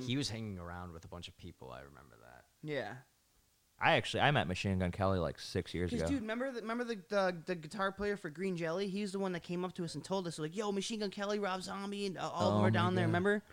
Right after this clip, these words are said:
Speaker 2: Yeah.
Speaker 1: 'Cause we were down there. It was me, you. Um, I had a, a friend, and then I think,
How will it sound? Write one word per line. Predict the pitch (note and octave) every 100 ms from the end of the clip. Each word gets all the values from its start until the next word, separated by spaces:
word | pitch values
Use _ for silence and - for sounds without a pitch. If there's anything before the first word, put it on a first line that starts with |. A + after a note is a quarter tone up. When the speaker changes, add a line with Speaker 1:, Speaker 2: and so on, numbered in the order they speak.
| - -
Speaker 2:
Yeah. | - F2 - -
Speaker 1:
'Cause | G#3 F#3
we | B3
were | B3+
down | A3 G#3+
there. | G#3 G3+ F3
It | E3+
was | E3 D#3+
me, | G#3 B3
you. | G#3 F#3+ F3+ F3+ -
Um, | D#3 D3 C3
I | D3+
had | F3
a, | F3+ D#3
a | D#3+
friend, | F3+ F3 F3 E3+ _ _ _ -
and | D3
then | C#3+ C#3
I |
think, | E3+ E3+